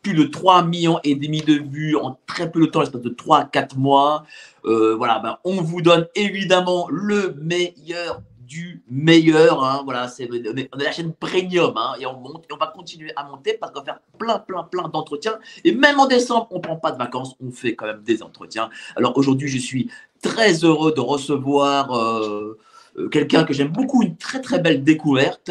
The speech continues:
Marie-Estelle Dupont pour son sublime livre, hein,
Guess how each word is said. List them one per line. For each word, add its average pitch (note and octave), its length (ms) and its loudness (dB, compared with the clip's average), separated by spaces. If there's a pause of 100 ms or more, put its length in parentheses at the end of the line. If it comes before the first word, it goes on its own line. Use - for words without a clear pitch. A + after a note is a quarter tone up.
(160)
Marie-Estelle G3 1120 -2
Dupont G#3 340 -6
pour A3+ 180 -12
son A3+ 240 -8 (420)
sublime A3+ 960 2
livre, G3 420 2
hein, E3 220 -2